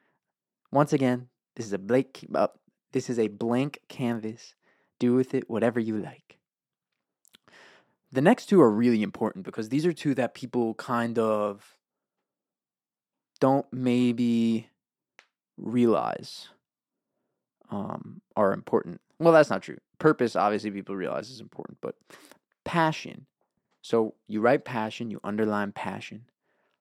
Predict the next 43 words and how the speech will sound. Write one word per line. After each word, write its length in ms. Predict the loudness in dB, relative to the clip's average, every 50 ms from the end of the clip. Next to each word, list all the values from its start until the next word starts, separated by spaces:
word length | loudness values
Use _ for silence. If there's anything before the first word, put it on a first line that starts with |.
| _ _ _ _ _ _ _ _ _ _ _
I 140 | 4 4 6
write 200 | 6 4 2 0
the 60 | -6
same 260 | -6 -4 -4 -4 -4
six 320 | -6 -4 -4 -4 -4 -4 -8
things 200 | -8 -8 -8 -8
for 100 | -12 -14
passion 380 | -10 -8 -8 -8 -8 -8 -12
every 160 | -10 -10 -12
day. 160 | -16 -16 -20 _ _ _ _ _ _ _ _ _ _ _ _ _ _ _ _ _ -14
I 100 | -10 -6
live 340 | -4 -2 0 0 0 0 0
with 160 | -4 -4 -4
passion. 600 | -6 -4 -4 -4 -4 -6 -8 -8 -8 -8 -12 _ _ _ _ _ _ _ _ _ _ _ _ -10
I 100 | -8 -6
love 420 | -6 -4 0 2 2 2 2 0
with 160 | -4 -4 -4
passion. 600 | -4 -4 -2 -2 -2 -4 -6 -10 -10 -10 -10 -16 _ _ _ _ _ _ _ _ _ _ _ -10
I 120 | -6 -4
learn 460 | -4 -2 0 0 2 2 2 0 0
with 160 | -4 -4 -6
passion. 600 | -4 -4 -2 -2 -2 -6 -8 -10 -12 -12 -12 -14 -18 _ _ _ _ _
I 120 | -12 -12
create 520 | -12 -12 -12 -10 -6 -2 0 0 0 0 -2
with 160 | -6 -6 -6
passion. 680 | -8 -6 -6 -4 -6 -8 -8 -8 -8 -8 -8 -10 -14 -18 _ _ _ _ _ _ _ _ _ _ _ _ _ _ _ _ _ _ _ _ _ _ _ _ _ _ _ _ _ _ _ _ _ _ _ _ _ _ _ _ _ _ _ _ _ _ _ _
I 100 | -8 -6
don't 140 | -6 -4 -4
remember 300 | -4 -2 -2 -2 -2 -2
the 160 | 0 0 0
other 160 | 2 0 -2
two 180 | -2 -4 -4 -2
right 160 | -2 -4 0
now 180 | 0 0 2 4
<laughs> 40 | 4
off 80 | 4 4
the 100 | 4 0
top 220 | 2 0 0 0
of 60 | 0 0
my 180 | 2 2 2
head. 220 | 4 4 2 2 2
I'm 160 | 0 -2 -4
sorry. 520 | -10 -4 0 0 2 2 2 0 -2 -6